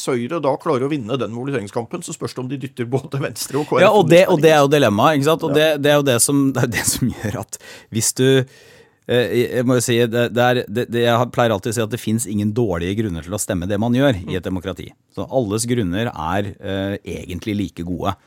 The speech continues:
Speaker 2: Men, men det er, det er vanskelig å stemme taktisk i Norge. Eh, rett og slett, eh, det er, det er fryktelig vanskelig fordi at det er så mange bevegelige deler. Men, eh, et avsluttende spørsmål, Hans Olav. Eh, vi, vi,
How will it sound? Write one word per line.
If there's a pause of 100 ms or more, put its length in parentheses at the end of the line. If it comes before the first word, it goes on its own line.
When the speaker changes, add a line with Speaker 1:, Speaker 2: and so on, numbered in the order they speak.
(300)
Speaker 2:
Men,
men
det
er, (360)
det
er
vanskelig
å
stemme
taktisk
i
Norge. (260)
Eh,
rett
og
slett,
eh,
det
er,
det
er
fryktelig
vanskelig
fordi
at
det
er
så
mange
bevegelige
deler. (480)
Men,
eh,
et
avsluttende
spørsmål,
Hans
Olav.
Eh,
vi,
vi,